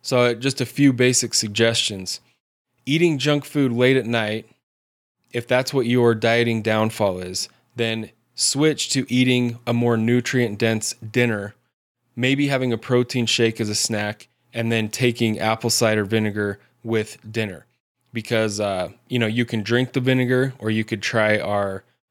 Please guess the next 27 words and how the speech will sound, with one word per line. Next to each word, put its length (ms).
the 120
Trim 280
Habit 460
A 120
C 240
V 200
capsules, 800
so 160
you 40
don't 100
have 140
to 100
drink 320
the 60
vinegar. 460
But 280
either 260
way, 320
apple 280
cider 360
vinegar, 580
it 140
does 160
a 60
lot 240
of 100
things 540